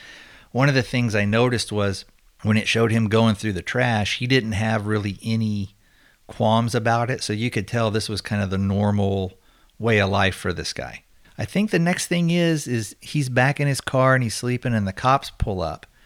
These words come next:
The officer gets out. It's a female officer, and she kinda knocks on the window.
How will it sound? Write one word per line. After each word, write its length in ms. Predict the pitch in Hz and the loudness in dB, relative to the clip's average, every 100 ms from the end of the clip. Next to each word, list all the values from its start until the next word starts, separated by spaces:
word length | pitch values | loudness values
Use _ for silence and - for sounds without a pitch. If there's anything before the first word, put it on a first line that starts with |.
| - | -10
The 200 | 107 107 | -4 0
officer 420 | 113 127 135 127 | 2 0 -4 -4
gets 240 | 110 117 117 | -4 -4 -2
out. 160 | 101 | -2
It's 140 | 98 101 | -2 -6
a 40 | |
female 440 | - 123 127 120 | -6 -4 0 0
officer, 560 | 107 101 98 95 - 98 | 0 0 -2 -4 -4 -2
and 120 | 95 | -2
she 160 | 95 107 | -2 -4
kinda 240 | 107 104 | -2 -2
knocks 360 | 101 98 98 - | 0 0 -2 -2
on 120 | 104 | 0
the 80 | 98 | 0
window. 540 | 95 98 98 87 82 | 2 0 0 -4 -8